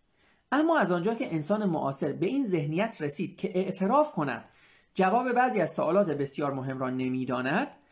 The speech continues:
پس ضروری تا در پی دانش کاملاً جدید باشد. در نتیجه، روش تحقیق جدید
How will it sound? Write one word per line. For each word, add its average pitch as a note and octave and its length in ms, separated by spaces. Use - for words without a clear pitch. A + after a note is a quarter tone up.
پس A#3+ 180
ضروری B3 640
تا E3+ 180
در C#3+ 180
پی B3 360
دانش F3+ 340
کاملاً C3 420
جدید B2 360
باشد. - 220
در C#4+ 180
نتیجه، C#3+ 580
روش A#3 360
تحقیق G#3 540
جدید C3+ 580